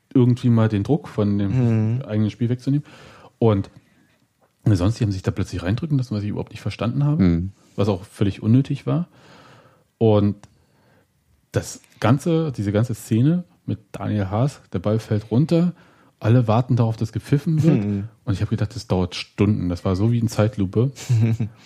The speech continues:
Speaker 1: der Ball geht so hoch. Ja, das war tatsächlich, ich bin so glücklich, dass das
Speaker 3: Aber
Speaker 1: nicht passiert
Speaker 3: es,
Speaker 1: ist.
Speaker 3: also was, was ich mich auch immer frage, äh,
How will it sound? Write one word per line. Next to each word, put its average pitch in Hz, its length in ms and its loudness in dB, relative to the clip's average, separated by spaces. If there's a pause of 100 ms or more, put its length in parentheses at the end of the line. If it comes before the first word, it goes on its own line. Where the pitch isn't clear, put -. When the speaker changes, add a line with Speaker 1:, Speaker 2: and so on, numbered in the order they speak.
Speaker 1:
der 98 120 2
Ball 110 520 2
geht - 200 -6
so - 180 -12
hoch. 107 120 -10 (200)
Ja, 90 140 2
das 95 200 0
war 98 260 2 (200)
tatsächlich, 98 280 -2
ich - 40 -20
bin 104 180 0
so 113 360 0
glücklich, 113 400 -2
dass - 120 -8
das 110 80 -2
Speaker 3:
Aber 101 200 4
Speaker 1:
nicht 117 260 2
passiert 110 80 -2
Speaker 3:
es, 92 220 -2
Speaker 1:
ist. - 80 -8
Speaker 3:
also 104 220 4
was, 101 200 2 (120)
was 95 120 -2
ich 107 140 0
mich 104 180 2
auch 101 80 0
immer 98 180 4
frage, 95 460 0
äh, 92 180 2